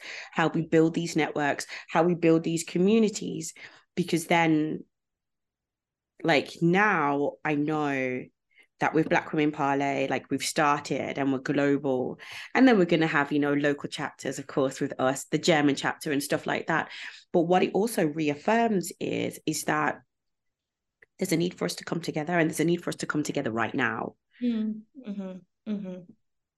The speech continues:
Speaker 1: Because in the episode that Charlotte and I had, Charlotte said something very poignant. She said, "Black women are currently under attack."
Speaker 2: Mm.
Speaker 1: And if you don't see it, then you need to see it.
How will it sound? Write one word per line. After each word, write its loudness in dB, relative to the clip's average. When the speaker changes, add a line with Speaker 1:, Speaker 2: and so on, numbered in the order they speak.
Speaker 1:
Because 2
in 4
the 0
episode 0
that -4
Charlotte 0
and 0
I -2
had, -4
Charlotte 0
said -2
something -4
very 2
poignant. 0
She -6
said, -4
"Black -2
women 2
are -4
currently -4
under -2
attack." -6
Speaker 2:
Mm. -2
Speaker 1:
And 4
if -2
you 2
don't 4
see 2
it, -2
then 2
you -2
need -4
to -6
see -4
it. -8